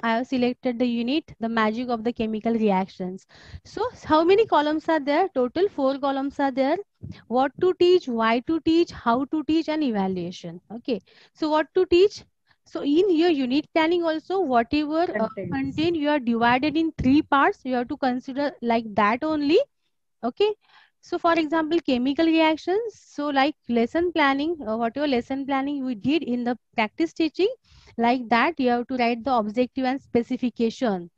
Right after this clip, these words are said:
Speaker 1: So here knowledge, understanding, application, skills. It's up to you. So whatever, uh,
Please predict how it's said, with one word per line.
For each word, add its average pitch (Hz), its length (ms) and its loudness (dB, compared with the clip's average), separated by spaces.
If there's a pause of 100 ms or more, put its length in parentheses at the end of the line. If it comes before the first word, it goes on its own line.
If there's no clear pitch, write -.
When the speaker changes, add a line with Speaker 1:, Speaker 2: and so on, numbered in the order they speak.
(200)
Speaker 1:
So - 160 -4
here 269 220 4
knowledge, 240 480 0
understanding, 233 580 -4
application, 240 580 -4
skills. - 640 -6
It's 254 220 -10
up 240 220 -6
to 330 80 2
you. 214 240 0 (360)
So 269 140 -6
whatever, 285 480 2 (120)
uh, 220 360 0